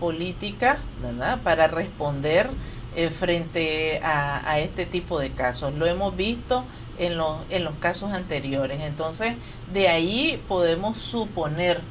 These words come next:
¿verdad?, que, que no van a, a responder y asumir la responsabilidad que tienen en, eh, la situación, eh, eh, del, del joven.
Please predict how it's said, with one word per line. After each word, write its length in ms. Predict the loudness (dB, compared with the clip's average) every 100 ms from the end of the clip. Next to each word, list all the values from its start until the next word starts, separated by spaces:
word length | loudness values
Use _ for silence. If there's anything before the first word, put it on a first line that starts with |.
| -12 -8
¿verdad?, 340 | -6 -4 -4 -4 -12 -12 -4
que, 480 | 0 2 2 0 -2
que 140 | -6 -4
no 300 | -2 -2 0
van 260 | 0 0
a, 480 | 0 0 0 -2 -2
a 180 | 0 0
responder 840 | 0 -4 -4 -6 -4 0 2 2 -2 -12 -12 -2
y 120 | 2
asumir 560 | 2 0 -4 -2 -2 0
la 160 | -2
responsabilidad 1300 | -2 -4 -4 -4 0 0 0 -2 -2 0 4 4 4 -2 -12 -12 -2
que 100 | -2
tienen 680 | -2 -4 -2 0 0 -2 -4 -6 -2
en, 360 | 0 0 -2 -4
eh, 340 | -2 -2 -2 -2
la 100 | -2
situación, 640 | -4 -4 -4 -4 -2 -2 -4 -10 -14 -14 -8
eh, 260 | -4 -4 -4 -4
eh, 240 | -2 -2
del, 240 | -2 -2 -4 -4
del 180 | -4 0
joven. 460 | 6 8 6 0